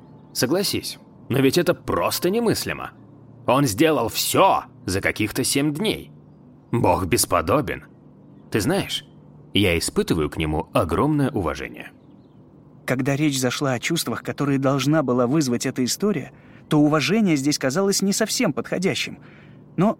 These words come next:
Speaker 2: в любом случае я решил выдать ему кредит доверия.
Speaker 1: Первого человека звали Адам.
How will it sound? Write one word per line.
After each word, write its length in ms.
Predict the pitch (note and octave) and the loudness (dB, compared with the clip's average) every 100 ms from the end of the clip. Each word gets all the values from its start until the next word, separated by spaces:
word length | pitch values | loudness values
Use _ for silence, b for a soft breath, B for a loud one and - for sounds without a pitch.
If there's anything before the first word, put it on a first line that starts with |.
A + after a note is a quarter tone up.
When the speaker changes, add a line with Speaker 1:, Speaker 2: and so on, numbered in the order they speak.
| - | -2
Speaker 2:
в 80 | F3+ | 0
любом 280 | F#3 G3+ | 2 2
случае 440 | E3 G#3+ A#3 G3+ F3 | 0 -2 -2 0 0
я 140 | E3+ | 0
решил 340 | F3+ E3 F#3 E3 | 0 0 2 2
выдать 360 | D3+ F#3 F3 | 2 0 0
ему 180 | D#3+ F3 | 0 0
кредит 380 | - D#3 C#3+ C3+ | 2 2 2 0
доверия. 540 | D#3 C#3 A2 F#2 - - - - - - - - | 0 0 -2 -6 -16 -20 -20 -20 -20 -20 -16 -2
Speaker 1:
Первого 380 | G#3 A3 F3+ E3 | 2 2 2 2
человека 560 | D3+ C3 B2+ E3+ C#3+ | 2 2 4 2 2
звали 560 | G2+ G#2+ B2+ B2 A#2 - | 0 0 0 2 0 0
Адам. 440 | C3+ A2 F2 C#2+ | -2 0 -2 -4